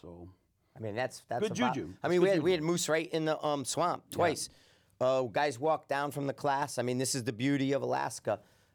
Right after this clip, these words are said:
Speaker 2: Guys, guys walked down, checked the hundred yard, and they turned to the left to the swamp there. There's a moose walking right across, you know, in the middle of us shooting. So
Speaker 1: Yeah.
Speaker 2: they have that experience. Somebody hit a calf,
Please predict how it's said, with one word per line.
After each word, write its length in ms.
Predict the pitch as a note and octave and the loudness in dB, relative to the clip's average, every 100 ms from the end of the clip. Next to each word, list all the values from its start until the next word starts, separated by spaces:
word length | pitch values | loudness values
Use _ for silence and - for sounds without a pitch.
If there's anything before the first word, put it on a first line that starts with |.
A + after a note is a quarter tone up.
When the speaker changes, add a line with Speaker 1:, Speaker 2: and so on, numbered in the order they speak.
| _ - | _ -6
Speaker 2:
Guys, 300 | B2 B2+ A#2+ | -2 -2 -2
guys 240 | C3 C3+ B2 | -2 0 2
walked 240 | C#3+ - | 0 0
down, 180 | C#3 C3 | -2 0
checked 240 | - D3+ | -2 -2
the 80 | C3+ | -2
hundred 240 | C#3 C#3+ | -2 -2
yard, 360 | B2+ C3 D3+ D3+ - _ _ _ _ | 2 2 2 0 -10 _ _ _ _
and 260 | B2 B2+ B2+ | 0 2 0
they 80 | |
turned 300 | A#2+ - C#3 A#2 | -2 0 -2 0
to 100 | C#3+ | -2
the 80 | |
left 300 | B2+ C3+ C#3 - | 2 2 0 -4
to 60 | |
the 80 | A2+ | -4
swamp 360 | - B2+ C3 C3+ | -2 0 -2 -2
there. 220 | D#3+ E3 | 0 2
There's 320 | D#3 A2 A2+ A#2+ | 2 2 0 0
a 60 | |
moose 260 | C3 C#3 A#2+ | 2 0 0
walking 300 | A2+ G#2+ G#2+ | -2 -2 -2
right 160 | A2 | -2
across, 460 | A2 - B2+ G#2+ - _ _ _ | -2 0 -2 -2 -10 _ _ _
you 120 | G#2 | 0
know, 140 | A#2 A#2+ | 2 2
in 40 | |
the 60 | A2+ | 2
middle 240 | A#2+ A#2+ | 2 2
of 80 | A#2 | 2
us 120 | A#2+ | 0
shooting. 400 | - C#3+ C3+ G2+ | -2 -2 -2 -4
So 120 | - G#2 | -8 -4
Speaker 1:
Yeah. 40 | |
Speaker 2:
they 100 | A2+ | -2
have 120 | A#2+ A2+ | -2 0
that 160 | B2+ | 0
experience. 540 | B2+ - - A2+ A2+ - _ _ | -2 -6 -8 -4 -4 -6 _ _
Somebody 460 | - D#3 F3+ C3+ F2+ | -6 -2 -2 -4 -8
hit 460 | E2 A#2 E3+ - - | -6 -2 0 -2 -10
a 80 | F2+ - | -12 -12
calf, 540 | - B2+ B2 A2 - | -6 -4 -4 -6 -12